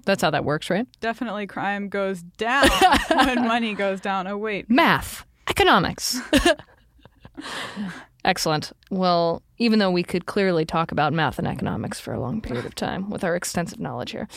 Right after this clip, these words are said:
Speaker 2: So much
Speaker 1: Uh,
Speaker 2: knowledge.
Speaker 1: so much knowledge. Uh, so in the same week that the Siemens plant vulnerability was reported on, even though it was discovered and disclosed responsibly. Um, also,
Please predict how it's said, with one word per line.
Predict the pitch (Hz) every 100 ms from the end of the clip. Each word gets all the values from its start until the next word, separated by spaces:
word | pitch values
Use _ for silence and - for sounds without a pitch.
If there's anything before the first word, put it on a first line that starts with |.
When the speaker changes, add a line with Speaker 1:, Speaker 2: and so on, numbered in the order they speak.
| -
Speaker 2:
So | 220
much | 202 190
Speaker 1:
Uh, | - 170
Speaker 2:
knowledge. | - - -
Speaker 1:
so | - - 285
much | 214 170 175
knowledge. | 156 151 - - - - -
Uh, | 214 202 190 - -
so | - 240 226 208 - -
in | 233
the | 226
same | - - 330 392 370 214 170 175
week | 226 127 - - - _ _ _ _ _ -
that | 190 180 175 -
the | 190
Siemens | - - 262 247 214 -
plant | - 226 226 -
vulnerability | 196 190 185 175 170 165 156 160 -
was | 208 180 165 147 165 - -
reported | 196 196 185 - 233 214 151
on, | 139 160
even | 165 160
though | 147
it |
was | 180 -
discovered | 180 - 180 165 151 -
and | 165 160 156 202 _ -
disclosed | 185 - 190 165 160 - _ -
responsibly. | 180 - 196 196 190 - - - - - - - -
Um, | - 190 180 175 -
also, | 247 285 311 220